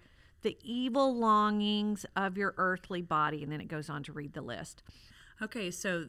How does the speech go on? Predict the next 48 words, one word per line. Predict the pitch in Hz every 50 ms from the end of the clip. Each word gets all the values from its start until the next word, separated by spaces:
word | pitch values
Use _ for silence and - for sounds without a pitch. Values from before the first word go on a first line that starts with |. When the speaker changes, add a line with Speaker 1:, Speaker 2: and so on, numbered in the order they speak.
| - -
Speaker 2:
for | - - - 208 190
all | 190 196 202
our | 220 226
true | 220 - - - 240 226
crime | 226 - 240 226 226 208
junkies | 180 180 151 147 - 170 156 147
out | 151 147 - -
there | - 143 143 147 156 160
that, | 160 160 156 - - 554 - - -
Speaker 1:
<laughs> | - - - -
Speaker 2:
that | - 202 175 175
found | - 240 247 277 294
their | 285 277
way | 254 240 247
to | 226
this | 220 240 233 226
podcast, | - - 233 233 233 220 - 220 175 160 170 -
and | 202 190
we're | 196
really | 196 240 277 269 262
glad | 220 233 226 220 196
to | 196 196
have | 214 208 214 196 180
you, | 175 170 175 - - - - - -
this | 208 247 262
is, | 277 247 240 202
this | - 208 262 262
is | 302 269
your | 240 269 254
murder | 247 277 302 294 262
scene. | 233 - - 214 170 165 180 -
<laughs> | - - - - -
Speaker 1:
There | - 185 202
Speaker 2:
Here's, | 220 240
Speaker 1:
you | 262 285
go. | 269 302 294 277 247 262
Speaker 2:
here | 294 277 269 269
it | 277
is. | 277 240 180 185 196 208
<laughs> | 220
No, | 226 214 - - 302 - -
um, | 233 220 214 202 196 202 - - - - - - - - -
you | - 240
know, | 233 226 220
thinking | 214 - 285 302 277 320 254
about | 240 202 190 175 127 -
this, | 175 170 170 - - -
obviously, | 202 226 254 247 247 220 220 - 196 175 151 143 143 -